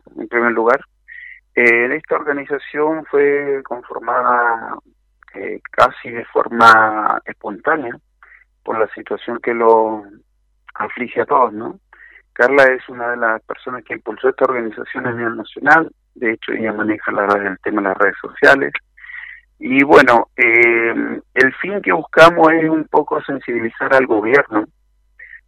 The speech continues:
porque la verdad es que el único, el único rubro que no está trabajando ante esta pandemia es el turismo.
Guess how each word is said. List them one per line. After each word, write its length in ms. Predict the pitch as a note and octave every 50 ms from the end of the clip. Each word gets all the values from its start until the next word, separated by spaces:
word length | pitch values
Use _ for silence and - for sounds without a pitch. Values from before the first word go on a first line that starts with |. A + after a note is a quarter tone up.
| _ _ _
porque 320 | - A2+ - - - -
la 120 | G#2+ A2+ G#2+
verdad 500 | G#2+ G#2+ G#2+ G#2 - A2 A2+ A#2+ B2+ C3
es 120 | A#2+ _
que 760 | - - A#2+ A2+ A2 A2 A2 A2 A2 A2+ A2 G#2+ G#2+ G#2+ - _
el 240 | - G#2+ G#2 G#2+ A2
único, 1040 | B2 C#3 D#3+ D#3 _ - D3 C#3 C3 B2+ B2 B2 B2 A#2+ A#2+ A#2+ A#2+ A#2+ A#2 A#2 - _ - - - - - _ _ _ _ _ _ _ _ _ _ _ _ -
el 120 | C4 -
único 300 | D#3 F#3+ G3+ - - -
rubro 300 | - F3 F3+ - F#3 F3
que 100 | - D#3
no 100 | D3 E3+
está 280 | F3+ _ - F3 F3 -
trabajando 920 | - C#3+ C#3 - - - - - F#3+ A3+ A#3+ F#3 C3+ - A2 G#2+ - _ _ _ _ _ _ _ _ _ _ _ _ _ -
ante 320 | A#2 A2+ A2+ G#2+ - C3 C3
esta 160 | _ - A#2
pandemia 520 | - A#2+ A2+ A2+ A#2 C3+ C#3+ D3+ D#3 D3+
es 60 | C#3+
el 120 | B2+ G#2+ -
turismo. 440 | - - - F3+ F3 C3+ G2 F#2